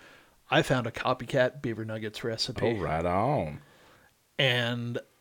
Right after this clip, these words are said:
Speaker 1: I'm gonna smoke those suckers.
Speaker 2: You're gonna smoke 'em?
Speaker 1: I'm gonna smoke 'em.
Speaker 2: Interesting.
Speaker 1: So
Speaker 2: Okay.
Speaker 1: we're gonna have smoked beaver nuggets
Speaker 2: Nice.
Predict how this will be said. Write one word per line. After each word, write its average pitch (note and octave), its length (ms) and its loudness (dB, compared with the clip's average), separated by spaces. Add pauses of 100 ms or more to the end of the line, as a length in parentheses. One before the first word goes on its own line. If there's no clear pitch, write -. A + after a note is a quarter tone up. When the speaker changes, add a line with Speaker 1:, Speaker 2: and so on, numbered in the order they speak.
(180)
Speaker 1:
I'm C3 500 2
gonna A#2+ 200 -2
smoke - 380 -4
those A2+ 180 -2
suckers. - 480 -4
Speaker 2:
You're A#2 160 8
gonna A2+ 140 8
smoke C#3 480 6
'em? E2 200 2
Speaker 1:
I'm D3 200 0
gonna D3 160 0
smoke C#3 680 2
'em. A2 180 -4
Speaker 2:
Interesting. F2 800 -2 (300)
Speaker 1:
So C3+ 120 0
Speaker 2:
Okay. - 80 2
Speaker 1:
we're D3+ 120 4
gonna D#3 160 6
have C#3+ 160 4
smoked C#3+ 560 4 (180)
beaver A#2+ 240 0
nuggets F2 560 -6 (240)
Speaker 2:
Nice. - 400 -10